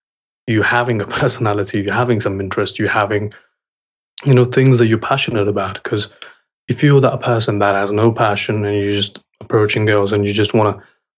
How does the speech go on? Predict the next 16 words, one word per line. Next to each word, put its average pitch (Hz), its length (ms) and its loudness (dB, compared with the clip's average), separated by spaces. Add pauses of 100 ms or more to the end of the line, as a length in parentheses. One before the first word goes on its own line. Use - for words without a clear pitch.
(120)
be 113 160 6
with 110 140 4
the 123 60 0
girls 104 340 2
all 127 120 8
the 127 100 6
time, 113 380 2
then 117 400 2 (400)
eventually 120 400 2
there 110 100 4
will 104 80 2
come 104 180 -2
a 104 40 0
time 104 320 -4
that, 107 100 -2
like, 107 380 -2